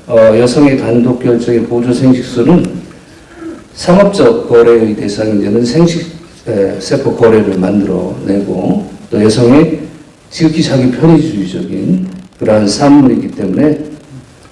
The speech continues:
태아의 인격권을 침해, 에, 하게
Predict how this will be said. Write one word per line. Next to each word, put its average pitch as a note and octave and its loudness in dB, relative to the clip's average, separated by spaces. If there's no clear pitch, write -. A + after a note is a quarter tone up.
태아의 A#2 2
인격권을 A#2 2
침해, - 0
에, F#2+ -6
하게 G#2 -6